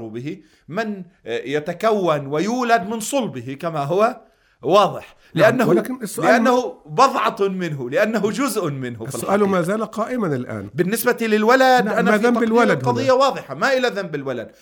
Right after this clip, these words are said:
Speaker 2: نعم.
Speaker 1: نحن لا نقول بأننا نعاقب الولد، نقول بأن الولد سيخرج
Speaker 2: مهم.
Speaker 1: على مستوى، آه، فطرته، على مستوى سجاياه، سيخرج صاحب سجية غير سليمة.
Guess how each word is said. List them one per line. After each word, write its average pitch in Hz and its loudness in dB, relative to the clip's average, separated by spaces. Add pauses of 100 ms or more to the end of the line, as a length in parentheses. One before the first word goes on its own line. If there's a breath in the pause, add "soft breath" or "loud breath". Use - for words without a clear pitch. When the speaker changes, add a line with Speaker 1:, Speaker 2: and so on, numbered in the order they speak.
(120)
Speaker 2:
نعم. 123 -2
Speaker 1:
نحن 117 -2
لا 226 4
نقول 294 -2
بأننا 254 -2
نعاقب 214 0
الولد، 123 -6 (340 soft breath)
نقول 190 -4
بأن 226 -2
الولد 220 0
سيخرج 220 0 (220 soft breath)
Speaker 2:
مهم. 127 -4
Speaker 1:
على 165 2
مستوى، 165 0 (320 soft breath)
آه، 127 0
فطرته، 247 0 (140)
على 156 0
مستوى 196 0
سجاياه، 180 2 (240 soft breath)
سيخرج 202 -4
صاحب 220 -8
سجية 214 -4
غير 269 6
سليمة. 123 -8